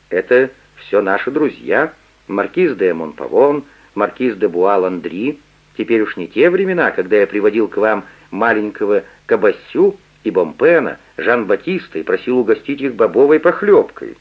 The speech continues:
С господином де Жери вы, конечно, знакомы. Позвольте вам представить моего старого друга Кардальяка. Вот и вся первая партия гостей.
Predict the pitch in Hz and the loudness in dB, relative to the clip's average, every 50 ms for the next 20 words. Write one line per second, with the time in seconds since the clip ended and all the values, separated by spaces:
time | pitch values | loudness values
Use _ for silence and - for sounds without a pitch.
0 | _ _ _ _ _ _ _ _ _ _ - 101 95 95 123 120 - - 131 117 | _ _ _ _ _ _ _ _ _ _ -8 -6 0 2 2 2 2 0 -2 0
1 | 120 135 127 127 120 123 117 101 95 110 101 90 101 101 120 127 107 - - 82 | 0 0 0 0 0 -2 -2 -2 2 2 2 2 2 0 0 0 0 -2 -2 -4
2 | 82 80 - - 82 78 65 62 64 57 - - - 98 110 127 151 175 180 175 | -6 -6 -8 -8 -12 -12 -12 -12 -16 -18 -10 -4 0 2 2 2 2 0 -4 -6
3 | - _ _ _ _ _ _ _ _ - 123 120 127 190 202 180 - 117 101 98 | -10 _ _ _ _ _ _ _ _ -2 -2 0 4 4 2 2 2 0 0 0
4 | 87 82 92 85 - - - 90 87 85 82 78 - 92 90 90 90 92 - - | -2 -2 -6 -10 -10 -10 -6 -4 -2 -2 -2 -4 -4 -4 -4 -2 -2 -4 -4 -2
5 | - 104 98 98 101 101 85 95 107 127 120 127 139 139 - _ _ _ _ _ | -2 0 2 2 2 0 0 0 -2 0 2 0 0 0 -2 _ _ _ _ _
6 | _ _ _ - 120 113 196 92 98 87 76 71 76 76 76 - - 131 143 139 | _ _ _ 0 0 0 2 0 -2 -2 -2 -6 -8 -8 -8 -6 -4 -4 -4 -6
7 | - _ _ _ _ _ _ _ _ _ _ _ - - 80 131 214 220 240 220 | -8 _ _ _ _ _ _ _ _ _ _ _ -8 -2 2 2 4 4 2 0
8 | - - - 131 165 190 - - 139 151 165 170 175 165 - - 92 95 110 - | -2 0 0 2 2 2 2 2 2 4 4 4 4 2 2 2 0 -2 -2 0
9 | - 143 131 110 90 - - _ - - 67 60 53 | -2 -2 0 -2 -2 -4 -6 _ -12 -12 -10 -10 -12